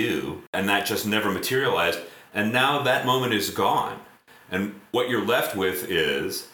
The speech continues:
Starmer, who on the best account of things really wants to be a liberal Democrat. Unfortunately, liberal Democrats, I mean, they're like the F D P in Germany. They're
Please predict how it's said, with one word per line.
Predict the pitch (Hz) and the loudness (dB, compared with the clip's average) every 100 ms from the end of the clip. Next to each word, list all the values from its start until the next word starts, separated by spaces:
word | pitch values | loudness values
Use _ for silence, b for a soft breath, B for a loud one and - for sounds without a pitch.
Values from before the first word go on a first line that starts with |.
| B | B
Starmer, | - - 113 117 107 110 | -8 0 2 2 0 0
who | 110 107 | 0 0
on | 101 98 | 0 0
the | |
best | 90 107 127 - | -2 0 0 0
account | 104 110 110 | -4 0 0
of | 107 | 0
things | 92 78 76 90 95 - - | -2 -2 -2 -4 -8 -10 -4
really | 98 98 | -2 0
wants | 90 90 | -2 -2
to | 85 | -2
be | 87 | -2
a | |
liberal | 85 87 80 | -2 0 0
Democrat. | 73 92 123 - 67 104 - - | 0 0 -2 -4 -4 -4 -6 -8
Unfortunately, | 95 98 107 107 98 80 | -6 -2 -2 -2 -2 0
liberal | 90 95 82 | 0 0 0
Democrats, | 87 87 82 85 - - | 0 0 0 -2 -2 -4
I | |
mean, | 80 85 | -4 -2
they're | 85 | 0
like | 82 80 | 0 0
the | 76 | -4
F | 78 | -2
D | 78 | -4
P | 71 80 | -6 -4
in | 65 | -4
Germany. | 65 80 - - - - | -2 -2 -4 -8 -12 -10
They're | 87 76 | -4 -4